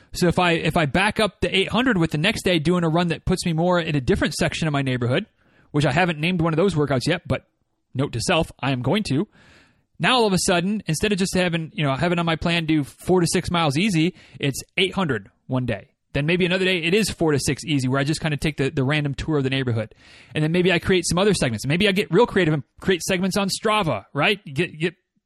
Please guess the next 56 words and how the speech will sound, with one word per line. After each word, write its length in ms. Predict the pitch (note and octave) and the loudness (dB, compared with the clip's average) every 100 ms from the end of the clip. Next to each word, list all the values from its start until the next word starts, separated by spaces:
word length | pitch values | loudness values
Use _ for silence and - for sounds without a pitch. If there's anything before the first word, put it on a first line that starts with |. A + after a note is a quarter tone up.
| _ - | _ -10
get 100 | D3 | -4
a 60 | |
little 200 | D3+ F#3 | -2 -2
crazy. 540 | - G#3 A#3 E3 A2 G2+ _ - - _ | 0 -2 0 0 -4 -8 _ -20 -20 _
Um, 520 | - E3+ C#3+ B2+ A2+ - _ _ _ _ _ _ _ - - | -4 -2 -2 -6 -14 -20 _ _ _ _ _ _ _ -18 -18
but, 260 | C3+ E3 - | -6 -4 -4
but 220 | - G3 D3 | -2 -4 -2
naming 520 | D#3+ F3 A3 G3 C3 | -2 0 0 0 -4
them, 120 | G2 _ | -8 _
not 220 | C3 D3+ G#3 | -6 -4 -2
just 180 | C4 | -2
kind 180 | - A#3 | -2 -2
of, 80 | G3 | -2
"I'm 220 | F3+ F#3+ | -2 -4
just 100 | F3+ | -4
gonna 140 | F#3 D3+ | -6 -4
run 160 | E3+ | -2
that 160 | E3+ D#3+ | -2 -4
one 160 | D3+ | -4
part," 160 | E3+ E3 | -4 -4
but, 160 | D#3+ - | -6 -6
but 100 | G3 | -2
make 180 | C4 | 0
it 60 | C#4+ | 0
a 40 | |
name, 240 | B3+ C4+ C3 | 0 -2 -2
give 180 | G3 A3 | -2 -2
it 100 | G#3 | -4
a 160 | G3+ F#3+ | -6 -2
name. 180 | A3+ G#3 - - - | 0 -2 -8 -20 -8
And 80 | F3+ | -4
then 100 | G#3+ | -2
when 100 | G#3+ | -2
you 40 | |
put 140 | - A#3+ | -2 -2
it 60 | |
on 80 | A3 | -4
your 80 | G3 | -6
training 260 | - B3+ | -4 -4
calendar, 400 | G3+ F#3 E3+ E3+ - _ - | -2 -4 -2 -4 -6 _ -14
it's 100 | - | -2
a 60 | |
little 140 | F3+ A3 | 2 2
bit 100 | G3 | 2
more 140 | G#3 | -2
exciting, 440 | G3 - G3+ D#3+ A2+ | -2 -2 -2 -2 -6
and 80 | |
it 120 | B2+ C3 | -8 0
gives 180 | F#3+ | 2
you 140 | F3+ F#3+ | 2 2
a 20 | |
little 180 | E3+ F#3 | 2 0
bit 140 | F#3 | 0
of, 180 | D#3+ C#3 | -2 -4
of, 240 | - C#3+ - - - | -4 -4 -6 -14 -2
"This 140 | F#3 | -2